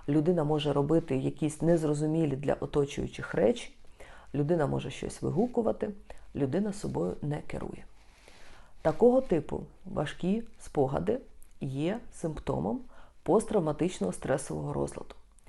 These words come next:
І в такому випадку людині потрібна допомога спеціаліста. Причому спеціаліста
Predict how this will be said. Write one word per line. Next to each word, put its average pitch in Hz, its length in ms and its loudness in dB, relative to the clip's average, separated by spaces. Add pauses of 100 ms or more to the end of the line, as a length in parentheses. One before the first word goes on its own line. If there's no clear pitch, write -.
(520)
І 156 80 -2
в - 60 -8
такому 156 400 0
випадку 233 600 0 (280)
людині 165 560 2 (120)
потрібна 165 580 0 (140)
допомога 143 500 -4
спеціаліста. - 800 -6 (800)
Причому 156 460 4
спеціаліста 170 880 -2